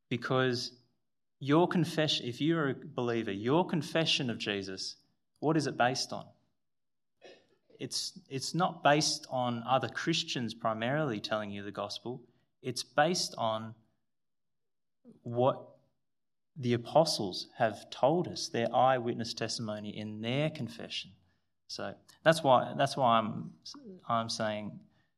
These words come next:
I think the rock represents the twelve. Our confession is based on this first confession of the twelve.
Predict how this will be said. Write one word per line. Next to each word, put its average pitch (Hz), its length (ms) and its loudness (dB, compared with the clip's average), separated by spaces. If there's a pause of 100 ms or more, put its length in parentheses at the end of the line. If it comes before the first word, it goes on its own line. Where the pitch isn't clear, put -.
(160)
I - 80 -8
think 131 360 -6
the 135 80 -4
rock 104 340 0 (160)
represents 104 540 -6
the - 100 -12
twelve. 107 540 -4 (1000)
Our 143 380 6
confession 107 640 -4 (400)
is 104 140 -8
based 110 440 -4
on 110 380 -6 (1600)
this 110 280 -2
first 113 520 -2
confession 104 680 -6
of 107 120 -12
the 107 80 -12
twelve. 104 520 -8